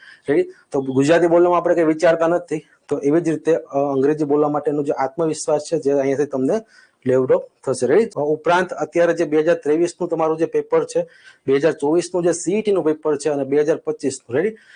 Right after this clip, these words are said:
એની અહીંયા થોડીક, અ, મેડમ તમને અહીંયા માહિતી આપશે. થોડાક, અ, પ્રશ્નોનું સોલ્યુશન કરાવશે. ત્યારબાદ, અ, જે છે ઈ મેડમ અહીંયા તમને કોર્સ વિશેની અન્ય માહિતી આપશે. તો હું અહીંયા મેડમને ઇન્વાઇટ કરીશ.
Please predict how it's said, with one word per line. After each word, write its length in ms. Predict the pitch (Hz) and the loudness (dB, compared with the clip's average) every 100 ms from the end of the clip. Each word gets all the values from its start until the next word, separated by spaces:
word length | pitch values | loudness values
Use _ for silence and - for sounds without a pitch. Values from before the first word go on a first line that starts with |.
| - - | -12 -2
એની 120 | 160 | 2
અહીંયા 180 | 180 180 | 2 2
થોડીક, 480 | - 185 208 202 185 | 0 2 2 2 2
અ, 160 | 180 | 2
મેડમ 240 | 165 165 175 | 4 2 2
તમને 260 | 170 170 | 0 2
અહીંયા 260 | 165 160 156 | 2 2 0
માહિતી 400 | 139 151 160 170 | 0 -2 0 0
આપશે. 260 | 160 - | 0 -2
થોડાક, 560 | 160 - 160 165 160 165 | -4 0 2 2 0 -2
અ, 80 | 156 | -2
પ્રશ્નોનું 1080 | - 143 156 - 180 185 147 _ - 151 147 | -2 -2 -2 -2 -4 -4 -6 _ -6 -4 -2
સોલ્યુશન 420 | 147 175 180 175 | 2 2 2 2
કરાવશે. 480 | 165 160 151 170 180 - - - _ | 4 2 0 -4 -4 -8 -20 -20 _
ત્યારબાદ, 520 | 160 160 139 170 175 160 - _ | 2 4 4 2 2 -2 -16 _
અ, 260 | 139 143 147 | -4 -2 -2
જે 160 | 139 147 | 0 0
છે 180 | 147 160 | 0 0
ઈ 180 | 151 151 | 0 0
મેડમ 280 | 143 151 190 - - - | -2 -2 -6 -12 -20 -8
અહીંયા 200 | 135 135 | -4 0
તમને 120 | 139 | 0
કોર્સ 380 | 151 139 170 170 | 0 2 0 0
વિશેની 300 | 151 151 139 | -2 0 0
અન્ય 240 | 131 131 135 | 0 0 -2
માહિતી 560 | 123 123 123 202 - _ - | -2 -4 -2 -4 -4 _ -6
આપશે. 320 | 127 - - - - | -6 -6 -16 -18 -12
તો 80 | 143 | -4
હું 220 | 151 151 | -2 0
અહીંયા 180 | 160 165 | 0 0
મેડમને 380 | 147 147 165 160 | 0 0 0 0
ઇન્વાઇટ 280 | 151 160 165 | 0 0 0
કરીશ. 220 | 170 | -2